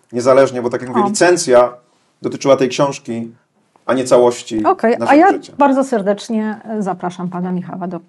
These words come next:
Speaker 2: programu. E, pan lub pani Pradi, e, dwadzieścia jeden godzin temu. Czy największą wadą liberalizmu jest jego największa zaleta, czyli stawianie wolności jako wartości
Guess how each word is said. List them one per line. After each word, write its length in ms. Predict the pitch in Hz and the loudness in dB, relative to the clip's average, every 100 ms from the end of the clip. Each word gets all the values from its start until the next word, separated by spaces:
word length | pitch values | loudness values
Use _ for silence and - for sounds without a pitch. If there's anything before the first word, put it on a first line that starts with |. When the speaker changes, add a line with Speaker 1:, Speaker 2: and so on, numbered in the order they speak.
| _ | _
Speaker 2:
programu. 460 | - 190 175 - - - _ _ _ _ | -8 -6 -6 -10 -12 -20 _ _ _ _
E, 300 | 240 226 220 214 - _ _ _ _ _ _ _ _ _ | 2 4 4 0 -10 _ _ _ _ _ _ _ _ _
pan 200 | 269 277 | 2 2
lub 160 | 240 | 0
pani 280 | 240 247 226 | 2 2 4
Pradi, 580 | 226 220 220 170 156 170 - _ _ _ - - _ | 2 2 2 0 -6 -16 -20 _ _ _ -20 -20 _
e, 280 | 202 190 190 | -2 0 0
dwadzieścia 480 | 185 185 208 185 202 | 0 0 0 -2 -4
jeden 420 | 196 - 180 185 | -6 -6 -6 -4
godzin 280 | 180 180 175 | -4 -2 -4
temu. 220 | - - - - _ _ 220 | -6 -16 -20 -20 _ _ -4
Czy 120 | 311 | 2
największą 580 | 349 247 330 - 277 214 | 4 4 2 0 0 2
wadą 420 | 180 156 180 226 | 0 0 -4 -2
liberalizmu 920 | 226 226 247 240 196 175 160 180 220 - | -2 0 2 4 4 0 -4 -6 -6 -4
jest 480 | - 220 277 - - 220 | 0 2 2 -2 -4 -2
jego 420 | 196 240 240 262 262 | 0 -2 2 0 2
największa 460 | 214 220 285 - | 0 2 0 0
zaleta, 560 | 269 226 175 170 233 269 | 2 4 2 0 -2 -2
czyli 300 | - 285 285 | -4 -2 -2
stawianie 480 | 262 - 214 285 349 | -2 0 0 2 0
wolności 720 | 226 220 214 208 180 - 262 | 4 4 6 4 2 -4 -2
jako 340 | 254 233 240 202 | -2 0 0 2
wartości 640 | 208 202 247 262 - 262 | 0 -2 -4 -4 -8 -4